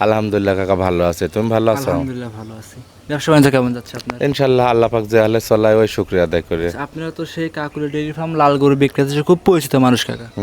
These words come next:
Speaker 1: জি।
Speaker 2: আচ্ছা, সবসময় আনকমন গাভী দেখানোর চেষ্টা করেন।
Speaker 1: চেষ্টা করি।
Speaker 2: আচ্ছা, আজকের প্রতিবেদনে কি কি জাতের গাভী দেখাবেন?
Speaker 1: আজকে আছে আপনার সাইওয়াল আছে তিনটা,
Speaker 2: হুম।
Speaker 1: একটা গির আছে আর একটা রাথি আছে।
Speaker 2: আচ্ছা কাকা, এগুলো কি সব, আহ,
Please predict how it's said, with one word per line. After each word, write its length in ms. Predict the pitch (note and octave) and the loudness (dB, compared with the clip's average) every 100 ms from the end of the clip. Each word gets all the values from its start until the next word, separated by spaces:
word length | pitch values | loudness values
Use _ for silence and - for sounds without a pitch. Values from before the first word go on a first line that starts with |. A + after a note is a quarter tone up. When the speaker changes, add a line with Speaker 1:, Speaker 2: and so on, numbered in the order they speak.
| G2+ | -2
Speaker 1:
জি। 160 | G2+ E2+ | 0 0
Speaker 2:
আচ্ছা, 360 | E2 - A2+ | -4 -14 -16
সবসময় 360 | A#2 D3+ E3+ E3+ | -12 -10 -6 -4
আনকমন 440 | D#3+ D#3 D#3 E3 | -2 -2 2 4
গাভী 140 | D3+ C#3 | 4 4
দেখানোর 220 | B2+ A#2+ | 2 0
চেষ্টা 240 | A#2+ A#2 | -6 -12
করেন। 220 | A2+ A2 A2 - | -14 -16 -18 -2
Speaker 1:
চেষ্টা 280 | C#3 - G2+ | 0 2 -2
করি। 240 | E2+ D#2 | -2 -4
Speaker 2:
আচ্ছা, 260 | D#2 D#2+ - | -6 -10 -12
আজকের 280 | D#3 D#3 F3 | -12 -6 -6
প্রতিবেদনে 560 | E3+ F3 E3 E3 D#3+ D3+ | -4 -6 -4 -4 -2 -4
কি 180 | - F3+ | -4 -4
কি 80 | |
জাতের 220 | F3 C#3+ C3 | -2 0 2
গাভী 160 | B2 | 2
দেখাবেন? 380 | A#2+ A2+ A2 A#2 - | 0 -4 -8 -12 -4
Speaker 1:
আজকে 400 | A2+ - C3 B2+ | -4 2 4 4
আছে 500 | B2+ A#2+ C3+ C3+ C3 | 4 2 4 6 6
আপনার 320 | B2 B2 B2 | 4 2 0
সাইওয়াল 540 | A#2 A#2 A#2 B2+ C3 C3+ | 0 -2 2 2 4 2
আছে 280 | B2+ C3 | 2 -2
তিনটা, 520 | B2+ C3 B2 C#3 D3 C3+ C3 | 0 0 0 0 -2 -4 -12
Speaker 2:
হুম। 100 | A2+ - - - - - - - | -14 -18 -20 -20 -20 -20 -20 -6
Speaker 1:
একটা 200 | G#2 A2+ | 0 0
গির 360 | G#2 A2+ A#2 A#2 | 0 2 4 4
আছে 460 | A2+ - C3+ C#3 B2 - | 2 0 -2 -2 -8 -4
আর 100 | G2 | 0
একটা 220 | G#2 G#2+ | 2 2
রাথি 380 | G2 G2 - F#2 | 2 0 -2 -4
আছে। 280 | D#2 - D#2+ | -4 -8 -14
Speaker 2:
আচ্ছা 220 | D#2 C3 | -14 -14
কাকা, 180 | C#3 C3+ | -14 -10
এগুলো 260 | D3+ E3+ | -6 -6
কি 120 | E3+ F3+ | -6 -8
সব, 260 | F3 E3 | -8 -6
আহ, 140 | D3 | -6